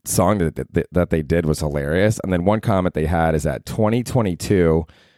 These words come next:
should be the best year of the past three. The bar is pretty low." <laughs> Dude, that's so true. I, but a part of me was like, "Dude, why did everybody say twenty twenty-one sucked? I thought it was better than twenty twenty." Oh, Danny, could it be because more people died of covid in twenty twenty-one? Maybe that's a small factor, you selfish piece of shit.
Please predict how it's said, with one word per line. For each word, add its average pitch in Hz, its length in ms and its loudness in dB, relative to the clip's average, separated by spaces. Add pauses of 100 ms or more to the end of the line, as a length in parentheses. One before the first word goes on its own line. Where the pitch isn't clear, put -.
(120)
should 131 300 0
be 127 100 2
the 113 100 2
best 90 320 0
year 90 160 2
of 76 60 -2
the 80 80 -2
past 87 380 -2
three. 76 500 0 (160)
The 92 140 2
bar 95 360 2
is 87 160 2
pretty 90 300 -2
low." 71 580 -4 (160)
<laughs> - 560 -6
Dude, 113 180 2
that's 107 200 0
so 82 240 -2
true. 80 480 -6 (1040)
I, - 140 -4 (240)
but 139 280 -6
a 175 60 -2
part 208 180 0
of 240 60 0
me 220 60 4
was 117 160 4
like, 104 180 2
"Dude, 165 160 0
why 175 100 0
did 240 100 -2
everybody 240 260 2
say 202 220 -2
twenty 190 320 -4
twenty-one 170 400 0
sucked? 175 340 -2
I 135 80 0
thought 196 160 0
it 185 40 2
was 127 140 0
better 127 200 2
than 127 120 2
twenty 127 240 -2
twenty." 123 300 0 (400)
Oh, 107 240 4
Danny, 101 300 2
could 113 180 2
it 90 80 2
be 95 140 2
because 95 280 2
more 80 200 2
people 90 220 2
died 85 200 2
of 76 80 -4
covid 87 300 0
in 90 80 0
twenty 82 240 -2
twenty-one? 85 480 0
Maybe 85 180 0
that's 87 180 0
a 82 40 -2
small 87 340 0
factor, 87 340 0
you 90 160 -2
selfish - 440 -6
piece - 200 -6
of - 140 -10
shit. 113 640 -2